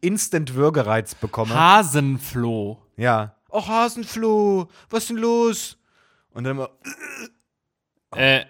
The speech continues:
Speaker 2: mir wurde gerade auf den Kopf gehauen, das ist los, Annemarie.
Speaker 1: Ja, wirklich. Und, und während er im Krankenhaus ist und dann wiederkommt und sagt, "Nee, ist alles okay, äh, der hat ja nichts gesehen, so alles cool." Ähm,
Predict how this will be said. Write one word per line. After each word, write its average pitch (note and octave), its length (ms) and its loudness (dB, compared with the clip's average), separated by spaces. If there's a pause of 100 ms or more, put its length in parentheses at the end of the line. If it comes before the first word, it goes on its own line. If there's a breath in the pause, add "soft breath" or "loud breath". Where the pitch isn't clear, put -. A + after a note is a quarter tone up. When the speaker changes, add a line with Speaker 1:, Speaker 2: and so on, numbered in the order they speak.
Speaker 2:
mir C3+ 160 0
wurde D3 180 0
gerade D3+ 200 2
auf C3 80 0
den C3 80 -6
Kopf F3 220 2
gehauen, E3 320 2
das D#3+ 140 -2
ist E3+ 200 -6
los, A#2 420 -4 (260)
Annemarie. A#2+ 360 -4
Speaker 1:
Ja, G2 60 -4
wirklich. A2 340 -8 (320 soft breath)
Und, D3+ 260 -2
und D3+ 220 -4 (280 soft breath)
während D3 300 0
er E3 180 4
im F3 120 0
Krankenhaus D#3 480 0
ist D#3+ 180 -4
und C#3 80 -4
dann C3 160 -2
wiederkommt D#3+ 480 0
und C#3+ 80 -4
sagt, B2+ 300 0
"Nee, B2+ 140 0
ist C#3 120 -4
alles B2 220 -4
okay, C3+ 280 -4
äh, A#2+ 240 0
der G2+ 180 -4
hat B2 100 0
ja C#3 80 0
nichts C3+ 240 -6
gesehen, A2+ 300 -4
so C3 200 -4
alles A#2 320 -6
cool." C3 260 -4
Ähm, G#2 220 -8